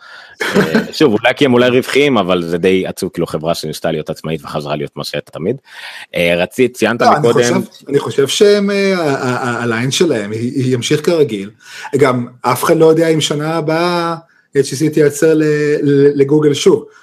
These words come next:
Speaker 2: בוא, בוא נחזור שנייה להתחלה. אה, שבוע לפני האירוע של גוגל, אה, ד-, ד-,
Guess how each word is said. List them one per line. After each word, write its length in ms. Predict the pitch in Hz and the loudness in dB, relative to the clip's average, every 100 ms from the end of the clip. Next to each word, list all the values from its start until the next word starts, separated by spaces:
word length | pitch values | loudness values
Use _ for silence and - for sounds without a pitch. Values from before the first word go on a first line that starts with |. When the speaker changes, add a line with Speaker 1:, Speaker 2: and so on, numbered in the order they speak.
| _ _ _ | _ _ _
Speaker 2:
בוא, 200 | 117 160 | 2 4
בוא 120 | 165 | 4
נחזור 240 | 185 190 175 | 2 2 0
שנייה 240 | - 151 | 0 2
להתחלה. 600 | 123 110 - 117 175 202 202 _ _ _ _ _ _ | 0 0 -6 -2 0 -2 -4 _ _ _ _ _ _
אה, 720 | 127 120 120 120 120 120 120 120 - _ _ _ _ _ - | 2 2 2 2 0 0 0 -2 -6 _ _ _ _ _ -10
שבוע 480 | - 139 - 170 | 0 0 4 4
לפני 300 | 170 151 156 | 4 0 -2
האירוע 320 | 147 135 135 143 | 0 4 4 4
של 180 | - | 0
גוגל, 520 | 135 131 123 131 165 170 | 0 2 2 2 0 -2
אה, 920 | 127 120 120 120 120 120 120 120 120 120 - _ _ _ _ - | 0 0 2 0 0 -2 -2 -4 -4 -6 -8 _ _ _ _ -8
ד-, 360 | 123 135 131 - _ _ _ _ 127 | -2 0 0 -6 _ _ _ _ -2
ד-, 280 | 135 135 | -2 -2